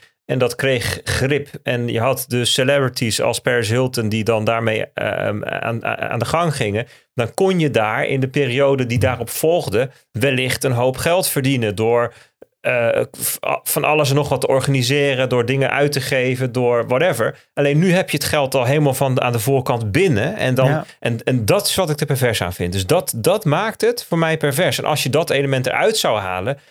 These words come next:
Speaker 1: dan zou ik zeggen, ja, weet je, ze doen maar. Weet je, pri-, prima, k-, kijk maar eens waar het toe leidt. Alleen, eh,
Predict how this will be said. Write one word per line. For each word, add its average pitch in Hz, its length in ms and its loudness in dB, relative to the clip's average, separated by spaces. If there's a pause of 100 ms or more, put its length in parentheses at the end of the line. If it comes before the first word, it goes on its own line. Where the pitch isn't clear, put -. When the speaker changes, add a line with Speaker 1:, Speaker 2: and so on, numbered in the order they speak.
(160)
Speaker 1:
dan 117 120 0
zou 131 220 2
ik 113 80 0
zeggen, 107 280 -2
ja, 127 180 0
weet 107 140 -2
je, 120 80 -6
ze 98 160 -6
doen 131 140 -2
maar. 85 340 -2
Weet 101 160 -4
je, 120 120 -6
pri-, 135 180 -2
prima, 151 360 -2
k-, - 200 -8
kijk 113 220 -2
maar 160 220 0
eens 147 100 -2
waar 143 160 -2
het 123 80 -8
toe 120 140 -2
leidt. 95 300 -2
Alleen, 131 320 -2 (480)
eh, - 100 -10